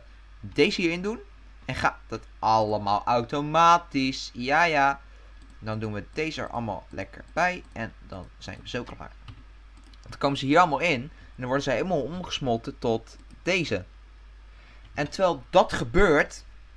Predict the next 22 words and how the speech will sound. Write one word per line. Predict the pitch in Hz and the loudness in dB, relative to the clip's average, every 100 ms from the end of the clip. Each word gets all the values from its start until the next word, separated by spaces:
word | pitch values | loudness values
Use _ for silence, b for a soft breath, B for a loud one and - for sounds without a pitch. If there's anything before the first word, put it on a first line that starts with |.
| - - | -20 -16
zijn | 127 160 | 0 0
we | 151 | 2
nog | 147 - - - - - | -4 -8 -18 -20 -20 -8
heel | 131 156 | 2 2
lang | 135 | 2
bezig. | 104 92 - - - - - - - - - - - | -6 -8 -12 -18 -20 -20 -20 -20 -20 -20 -20 -20 -8
Want | 117 117 - - | -8 -8 -12 -14
deze | 110 123 147 | -6 -6 -4
daarentegen, | 117 104 - 90 110 | -6 -6 -8 -12 -10
die | 104 | -8
zijn | 113 98 | -6 -6
nu | 92 | -8
klaar. | - 92 95 - - - - - - - - | -6 -6 -6 -10 -18 -20 -20 -20 -20 -20 -20
Die | 98 113 110 | -12 -8 -6
plaatsen | - 117 104 98 - | -6 -6 -6 -6 -12
we | 95 | -12
nu | 92 87 85 - - - - - - - - - - - - - | -10 -12 -14 -20 -20 -20 -20 -20 -20 -20 -20 -20 -20 -20 -20 -18
in | - 92 - - - - | -16 -16 -16 -20 -20 -20
hier. | - 113 196 - - - - - - - - - - | -10 -8 -8 -12 -20 -20 -20 -18 -16 -18 -20 -20 -20
Vervolgens | - 117 139 156 123 101 | -16 -4 -2 -2 -6 -12
pakken | - 139 - 110 | -6 -6 -4 -8
we | 101 | -8